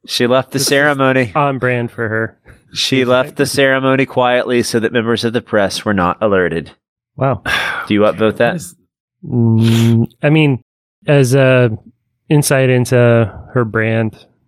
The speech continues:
Speaker 2: yeah, but no.
Speaker 1: Okay.
Speaker 2: It's not a very
Speaker 3: It's,
Speaker 2: fun fact.
Speaker 3: it, yeah, it's, it's kind of feels more like an inevitable fact.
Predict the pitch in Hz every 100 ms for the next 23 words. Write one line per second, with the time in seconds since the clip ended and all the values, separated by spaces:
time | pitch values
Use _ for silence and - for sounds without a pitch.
0 | - - 107 107 104 101 - - - 113
1 | 92 98 _ _ _ - - 104 - 107
2 | 107 131 117 117 127 117 117 113 107 104
3 | 110 107 69 _ _ _ _ _ - 110
4 | 90 87 87 104 - 104 92 - 95 98
5 | 101 101 117 104 110 87 92 87 82 85
6 | 87 85 78 71 78 - 82 80 -